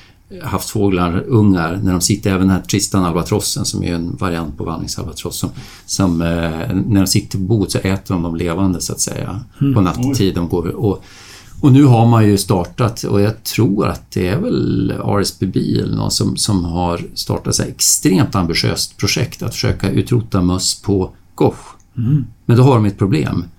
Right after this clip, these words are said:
Speaker 1: Det finns ju, eh, en endemisk fink, en endemisk rörhöna som man tror kommer att inte klara det här.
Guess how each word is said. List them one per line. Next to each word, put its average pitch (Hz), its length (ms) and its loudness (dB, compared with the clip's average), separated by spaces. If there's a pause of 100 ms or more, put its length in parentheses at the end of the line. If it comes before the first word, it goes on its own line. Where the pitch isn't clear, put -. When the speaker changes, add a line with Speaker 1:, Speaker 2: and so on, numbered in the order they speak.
(200)
Speaker 1:
Det 110 60 2
finns 110 320 2
ju, 104 180 4 (640)
eh, 98 380 0
en 113 200 6
endemisk 98 500 2
fink, 135 460 0
en 101 160 2
endemisk 95 760 2
rörhöna 98 600 2
som - 140 -2
man 87 120 -2
tror 92 340 0 (280)
kommer 87 540 -2
att - 80 -10 (220)
inte - 240 -2
klara 98 340 2
det 90 60 0
här. 110 260 -6